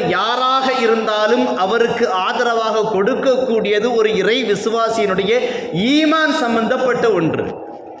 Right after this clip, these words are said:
யாரோ ஒருவன் துன்பப்படுகின்ற பொழுது நீ அந்த துன்பத்தை கண்டு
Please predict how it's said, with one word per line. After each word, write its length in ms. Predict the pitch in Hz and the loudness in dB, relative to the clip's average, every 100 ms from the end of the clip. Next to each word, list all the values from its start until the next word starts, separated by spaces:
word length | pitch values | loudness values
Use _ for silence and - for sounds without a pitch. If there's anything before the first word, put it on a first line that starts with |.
| - - - - - - - - - - - | -20 -20 -18 -18 -20 -18 -18 -18 -18 -20 -10
யாரோ 480 | 147 180 220 247 277 311 | -4 -2 0 2 4 4
ஒருவன் 340 | 269 254 254 254 | 2 2 2 0
துன்பப்படுகின்ற 840 | 247 226 262 262 254 233 226 208 190 | 0 2 2 0 2 2 2 0 0
பொழுது 320 | 190 180 220 240 240 220 - - | 0 2 2 2 0 -4 -8 -8
நீ 120 | - 233 | -4 0
அந்த 240 | 240 226 | 0 0
துன்பத்தை 720 | - 240 262 277 277 262 226 | 0 0 2 2 2 0 -2
கண்டு 380 | - 226 247 254 | -2 -2 0 -2